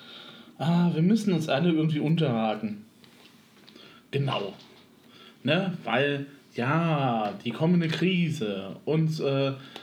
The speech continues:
ja, Putin und die Ukraine und,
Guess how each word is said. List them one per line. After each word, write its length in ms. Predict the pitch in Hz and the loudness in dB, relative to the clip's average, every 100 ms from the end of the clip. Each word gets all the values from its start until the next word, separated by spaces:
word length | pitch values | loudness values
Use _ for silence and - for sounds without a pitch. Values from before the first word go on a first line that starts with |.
| - - | -20 -8
ja, 440 | 131 175 180 160 156 | -2 2 2 0 -2
Putin 720 | - 190 165 156 147 135 131 131 | -2 -2 0 0 0 0 0 0
und 500 | 160 160 156 156 151 | 0 0 -2 -6 -6
die 120 | 208 | -2
Ukraine 1200 | - 156 160 170 185 160 135 131 127 123 123 123 | -2 -2 -2 0 2 2 0 0 0 0 0 -2
und, 260 | 143 135 | -2 -6